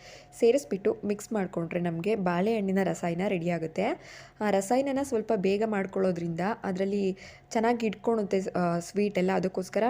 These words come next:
ಮೊದಲಿಗೆನೇ ಇಲ್ಲಿ ರಸಾಯನನ ತೋರಿಸ್ತಾ ಇದ್ದೀನಿ. ಇವಾಗ ರಸಾಯನ ರೆಡಿಯಾಗಿದೆ. ನೆಕ್ಸ್ಟ್ ಯಾವ ರೆಸಿಪಿ ಮಾಡೋದು ಅಂತ ನೋಡೋಣ ಬನ್ನಿ.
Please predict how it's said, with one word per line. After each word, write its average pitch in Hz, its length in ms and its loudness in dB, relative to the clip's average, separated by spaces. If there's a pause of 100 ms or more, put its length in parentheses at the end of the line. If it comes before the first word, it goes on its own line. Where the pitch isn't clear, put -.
ಮೊದಲಿಗೆನೇ 202 720 0
ಇಲ್ಲಿ 190 300 0 (420)
ರಸಾಯನನ 196 520 2
ತೋರಿಸ್ತಾ 185 480 -2
ಇದ್ದೀನಿ. 170 400 0 (840)
ಇವಾಗ 175 260 0
ರಸಾಯನ 190 460 0
ರೆಡಿಯಾಗಿದೆ. 175 840 2 (1800)
ನೆಕ್ಸ್ಟ್ 233 260 0
ಯಾವ 214 140 8
ರೆಸಿಪಿ 190 340 2
ಮಾಡೋದು 170 340 2
ಅಂತ 170 180 -2 (260)
ನೋಡೋಣ 170 280 2
ಬನ್ನಿ. 165 340 0